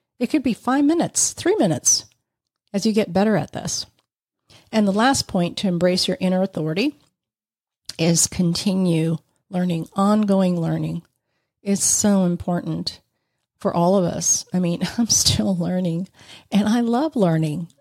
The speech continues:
I just have to make space for it. So I either do it when I'm getting ready in the morning, or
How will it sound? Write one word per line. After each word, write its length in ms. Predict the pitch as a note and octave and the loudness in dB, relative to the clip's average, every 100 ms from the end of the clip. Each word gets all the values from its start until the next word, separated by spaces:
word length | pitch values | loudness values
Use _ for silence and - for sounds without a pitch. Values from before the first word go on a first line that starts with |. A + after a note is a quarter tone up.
| - | -2
I 80 | F#3 | -2
just 180 | - C#4 | 0 -4
have 120 | - | 0
to 60 | A#3+ | 2
make 200 | G#3+ - | 2 0
space 380 | - F#3+ A3 | -2 0 0
for 240 | - - - | -2 -6 -8
it. 220 | - E3 - | -10 -16 -10
So 200 | - G3 | -2 0
I 80 | F3+ | 2
either 260 | F#3 G#3 G#3 | 2 2 2
do 180 | F#3 F#3+ | 2 2
it 80 | |
when 160 | F3+ F3 | 2 0
I'm 80 | E3+ | 0
getting 220 | F3 F3+ | 0 0
ready 220 | F3 G3+ | 2 2
in 60 | G#3 | 2
the 80 | G#3 | 4
morning, 460 | F#3+ G#3+ A3 A3 | 4 4 2 2
or 200 | E3 E3+ | 0 -2